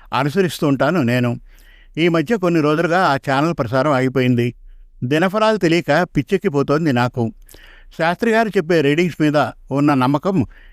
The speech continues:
ఇతరుల మీద లేదు. అందుకే శాస్త్రులు గారిని కలిసి ఓ నెలనాళ్ల దినఫలాలను రాయించుకుని వెళ్ళాలని వచ్చాను," అంది. కొద్ది క్షణాలు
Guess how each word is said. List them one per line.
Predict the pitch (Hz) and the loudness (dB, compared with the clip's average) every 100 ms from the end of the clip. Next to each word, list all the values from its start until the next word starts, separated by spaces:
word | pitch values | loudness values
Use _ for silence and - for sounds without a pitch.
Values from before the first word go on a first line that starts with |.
| - | -4
ఇతరుల | 131 151 180 | -2 0 0
మీద | 180 139 127 | 0 0 0
లేదు. | 143 127 120 117 - - - - - - | 0 0 0 -2 -6 -20 -20 -20 -20 -8
అందుకే | 117 147 190 247 185 | -4 -2 0 0 0
శాస్త్రులు | - 147 - 196 | 0 -2 0 0
గారిని | 170 151 131 | 2 2 0
కలిసి | 131 131 147 131 131 - - - - | 0 -2 0 2 2 -2 -14 -18 -4
ఓ | 165 175 | 0 2
నెలనాళ్ల | 131 135 147 156 175 196 | 2 0 0 0 0 0
దినఫలాలను | 135 143 160 151 170 175 | 0 -2 0 0 0 0
రాయించుకుని | 131 135 147 - 151 | 0 0 -2 -2 -2
వెళ్ళాలని | 131 127 123 127 | 0 0 0 0
వచ్చాను," | 147 123 135 120 120 - - - - - - - | 0 0 -2 0 -2 -8 -18 -20 -20 -20 -16 -4
అంది. | 131 131 123 127 - - - - - - | 0 2 0 -4 -16 -20 -20 -20 -20 -8
కొద్ది | - 165 165 | -2 0 0
క్షణాలు | - 170 180 196 | -2 0 0 0